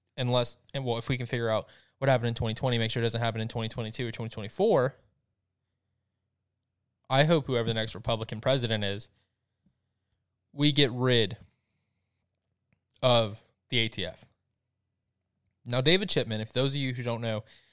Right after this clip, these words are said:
he was the one who was on record saying that he hoped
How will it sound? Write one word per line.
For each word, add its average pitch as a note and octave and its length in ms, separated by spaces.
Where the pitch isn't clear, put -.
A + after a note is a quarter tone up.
he D#3 100
was E3+ 140
the D#3 80
one D3+ 120
who C#3+ 80
was C3 120
on A#2+ 120
record B2 520
saying C3+ 380
that A#2 160
he C#3+ 160
hoped - 540